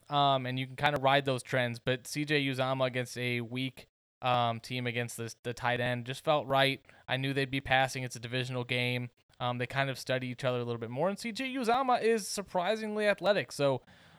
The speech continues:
um, yeah, way to go, C J. Huge game, two huge bomb touchdowns.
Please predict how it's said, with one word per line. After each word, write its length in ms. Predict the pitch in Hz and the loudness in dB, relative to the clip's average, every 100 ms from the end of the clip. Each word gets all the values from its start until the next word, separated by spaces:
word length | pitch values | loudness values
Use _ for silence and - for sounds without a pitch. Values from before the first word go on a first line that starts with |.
| _ _ - | _ _ -2
um, 680 | 147 151 147 135 120 98 98 _ _ _ _ _ - | 4 6 8 6 0 -6 -12 _ _ _ _ _ -4
yeah, 220 | 180 120 | -2 -2
way 240 | 120 139 | 0 0
to 80 | 175 | 2
go, 140 | 175 175 | 2 2
C 200 | - 170 | 2 2
J. 260 | 196 202 | 4 4
Huge 680 | 185 - 175 190 185 170 143 | 0 -2 2 4 4 2 2
game, 280 | 160 175 180 | 4 4 0
two 220 | - 196 | -4 -4
huge 420 | 156 160 165 131 | -2 -2 -2 0
bomb 280 | 131 139 165 | 2 2 2
touchdowns. 600 | 147 160 - 170 175 170 | 2 0 2 2 2 -2